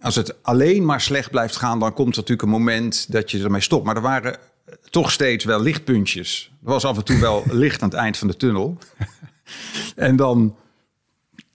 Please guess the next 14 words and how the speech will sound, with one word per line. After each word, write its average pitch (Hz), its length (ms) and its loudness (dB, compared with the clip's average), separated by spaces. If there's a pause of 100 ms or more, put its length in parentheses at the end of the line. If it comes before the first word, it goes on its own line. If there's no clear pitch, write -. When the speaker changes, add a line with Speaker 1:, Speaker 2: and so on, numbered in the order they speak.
(140)
Speaker 1:
ja, 101 540 0
daar 107 380 -2
trok 113 220 -2
ik 101 100 0
me 107 80 4
dan 92 160 0
kennelijk 104 300 -4
aan, 92 260 -4
aan 151 80 4
Speaker 2:
Ja. 139 160 2
Speaker 1:
op 143 80 -6
of 131 80 -8
zo, 110 260 -2
ja. 98 280 -2